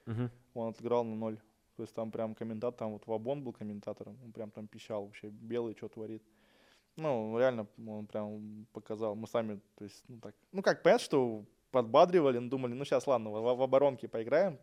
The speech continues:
Speaker 2: чтобы там", а он чё-то давай тащить, там такие сейвы делал. И плюс он играет в элите, в Лиге Про.
Speaker 1: Мгм.
Speaker 2: Вот это прямо хорошо, потому что там вот команда, там, Три Френзи, да, вот это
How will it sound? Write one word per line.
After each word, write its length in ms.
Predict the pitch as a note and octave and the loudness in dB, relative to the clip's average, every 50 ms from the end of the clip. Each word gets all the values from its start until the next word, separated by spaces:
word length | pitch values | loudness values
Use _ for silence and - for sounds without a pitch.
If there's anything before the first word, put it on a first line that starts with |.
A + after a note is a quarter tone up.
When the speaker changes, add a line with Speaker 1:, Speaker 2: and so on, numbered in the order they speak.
| _ | _
Speaker 2:
чтобы 220 | - - - A2 G#2 - | -20 -18 -16 -16 -16 -14
там", 220 | - A2 G#2+ A2+ A2+ | -14 -12 -12 -8 -4
а 40 | A2+ | -2
он 260 | A#2 B2+ B2+ B2 A#2 - | -2 0 -2 -4 -6 -6
чё-то 140 | - B2 A2 | -8 -8 2
давай 200 | A2+ A#2+ B2 B2+ | 6 6 6 6
тащить, 380 | B2 - B2 B2 - - A#2+ - | 4 2 -4 -4 -4 -10 -12 -10
там 160 | - A2 G#2+ | -10 -10 -10
такие 240 | G2+ - - - A#2 | -10 -14 -12 -12 -10
сейвы 280 | - - A#2+ A2+ A2+ | -6 -4 -4 -4 -4
делал. 260 | A2+ A#2 A#2 G#2+ G2+ - - - - - - _ _ _ | -2 0 -2 -2 -2 -6 -14 -20 -20 -20 -20 _ _ _
И 60 | - | -8
плюс 260 | B2+ B2 C#3+ C#3+ C#3+ | -2 0 -2 0 0
он 240 | - B2+ B2 A#2+ A#2 | -2 -2 -2 -2 -4
играет 320 | A2 G#2+ B2 B2 A#2+ A#2+ - | 0 2 4 4 4 4 0
в 80 | A#2 | -2
элите, 320 | G#2+ A#2 A#2 - - A2 - _ _ _ _ | -2 -2 -6 -6 -8 -10 -10 _ _ _ _
в 100 | C#3+ B2 | -12 -8
Лиге 220 | A#2 A#2 G#2+ A2 A2+ | -8 -8 -6 -8 -8
Про. 260 | - A2 G#2+ G#2 G#2 _ _ _ _ _ _ _ _ _ _ | -4 -4 -4 -4 -6 _ _ _ _ _ _ _ _ _ _
Speaker 1:
Мгм. 100 | A#2 G#2+ A2 A2 | -8 -6 -4 0
Speaker 2:
Вот 40 | B2 | 0
это 180 | B2 A#2 B2 | 0 0 0
прямо 260 | G#2 B2 A#2 A2+ A2 G#2+ | -2 0 -2 0 -2 -4
хорошо, 500 | - A#2 A2+ A2+ A2 - A#2 G#2+ G#2 G2+ _ | -4 -4 -4 -4 -4 -2 -4 -4 -4 -6 _
потому 200 | - - A2+ G#2+ | -8 -8 -8 -8
что 520 | - _ A#2 A2 A2 A2 A2 A2 A2 G#2+ G#2+ - | -4 _ 0 2 2 4 4 4 2 0 -2 -4
там 220 | A2 G#2+ G#2 G#2 | -8 -8 -8 -10
вот 120 | G#2+ G#2 - | -12 -12 -10
команда, 380 | - A2+ A#2 A2 A2 G#2+ G#2 | -10 -8 -6 -6 -6 -6 -8
там, 220 | - G2 G2+ G#2+ - _ _ _ G#2+ A#2+ _ | -8 -10 -14 -16 -18 _ _ _ -20 -18 _
Три 120 | - B2+ | -8 -8
Френзи, 400 | - - C3+ D3+ D#3+ D3 B2+ A2 | -4 -2 -4 -4 -2 -2 -4 -4
да, 220 | G2+ A2+ A2+ A#2 | -2 0 0 0
вот 100 | G#2+ G2+ - | 0 -2 -6
это 140 | F#2+ - | -12 -12